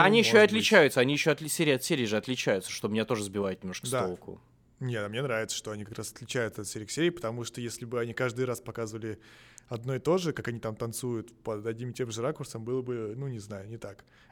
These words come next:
Speaker 2: А так прикольно. И как бы, а, насколько я понимаю, иногда там даже,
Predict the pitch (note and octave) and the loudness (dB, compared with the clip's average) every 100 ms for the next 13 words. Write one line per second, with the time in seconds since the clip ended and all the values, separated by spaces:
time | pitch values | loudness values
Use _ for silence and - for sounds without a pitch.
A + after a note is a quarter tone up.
0 | - A2 B2 C#3 - C3 - G2+ G2+ G2+ | -12 -4 -2 -2 -4 -6 -6 -8 -8 -12
1 | G#2+ _ E3 C#3 B2 B2+ C3 B2 A#2 - | -14 _ -2 0 0 0 0 0 -2 -8
2 | - - - _ _ _ - B2 A2+ A2+ | -20 -20 -20 _ _ _ -12 -6 -4 -4
3 | A2 - B2+ - C#3 C3 B2+ - - _ | -6 -8 -10 -4 0 0 -2 -10 -20 _
4 | _ _ _ _ _ - B2 B2 B2+ G3 | _ _ _ _ _ -4 -4 -4 -2 0
5 | F#3 C3 A#2+ A2 C#3+ D3 C3 B2 B2+ B2 | 0 0 -4 -2 -2 0 -4 -2 -2 -2
6 | B2 A#2 | -4 -6